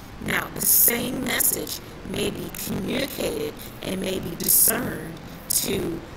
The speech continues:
one person, and they may have a different opinion about that message to somebody else completely different all around the world. Okay? And understand that you're not just speaking to that person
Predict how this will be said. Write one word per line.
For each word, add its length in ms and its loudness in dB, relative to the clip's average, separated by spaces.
one 240 0
person, 520 0
and 180 0
they 140 0
may 180 0
have 300 -2
a 60 -8
different 320 -4
opinion 480 -4
about 240 -4
that 160 -4
message 400 -2
to 180 -2
somebody 380 0
else 200 0
completely 520 -4
different 400 -2
all 280 0
around 180 0
the 60 0
world. 240 -2
Okay? 200 -2
And 140 0
understand 600 0
that 140 -2
you're 120 -2
not 160 0
just 180 2
speaking 320 -2
to 80 -2
that 220 -4
person 420 0